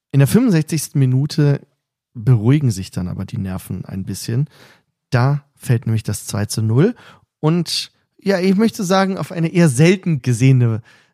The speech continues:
Weise, um genau zu sein, es ist das erste Mal nach drei Jahren, dass so ein Tor in der zweiten Liga gefallen ist. Denn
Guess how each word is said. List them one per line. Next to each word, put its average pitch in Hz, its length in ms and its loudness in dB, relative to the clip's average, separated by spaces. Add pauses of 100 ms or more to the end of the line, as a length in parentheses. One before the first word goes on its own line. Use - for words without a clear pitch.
Weise, 151 580 0
um 147 120 -2
genau 131 300 -4
zu - 160 -8
sein, 123 400 -2
es - 180 -10
ist - 280 -12
das - 100 -16
erste 127 360 -10
Mal 113 180 -10
nach 107 260 -12 (840)
drei 117 400 0
Jahren, 135 720 0
dass - 280 -10
so 120 560 -10
ein 117 200 -4
Tor 117 360 -4
in 110 160 -6
der 107 140 -8
zweiten 107 340 -8
Liga 101 300 -4
gefallen 101 460 -8
ist. - 240 -8 (340)
Denn 185 320 2